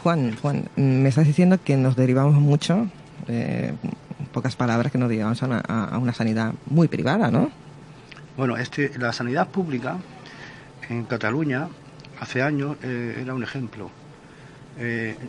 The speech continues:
Speaker 2: no un ejemplo para, eh, era un ejemplo en, en, en el Estado español, ¿no?
Speaker 1: Sí.
Speaker 2: ¿Vale? Y, y, y como era tan buena, entre comillas,
Speaker 1: Sí.
Speaker 2: eh,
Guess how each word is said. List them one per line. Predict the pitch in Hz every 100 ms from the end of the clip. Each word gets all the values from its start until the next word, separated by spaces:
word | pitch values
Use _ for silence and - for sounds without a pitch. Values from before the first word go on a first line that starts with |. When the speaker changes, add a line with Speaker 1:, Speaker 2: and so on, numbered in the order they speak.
| -
Speaker 2:
no | 127 170
un | 170
ejemplo | 175 147 151 143 127 120
para, | 123 123 123 135
eh, | 123 120
era | 123
un | 160
ejemplo | - 156 147
en, | 120 120
en, | 120 104 120
en | 113 107
el |
Estado | - 139 127
español, | 131 131 147 107
¿no? | 117 131
Speaker 1:
Sí. | 110 - - - 113
Speaker 2:
¿Vale? | 139 - - 104 104 -
Y, | 117
y, | 117 113 107 - - - - - - - - -
y | 120 123 120 117 113 113 110 - - - - - - -
como | 127 135
era | 170
tan | 185 165
buena, | 180 151 208 - - - - - - - - - - - -
entre | 95 107
comillas, | 107 139 160 151 208 - -
Speaker 1:
Sí. | - 120 202 - - - - -
Speaker 2:
eh, | 117 120 117 113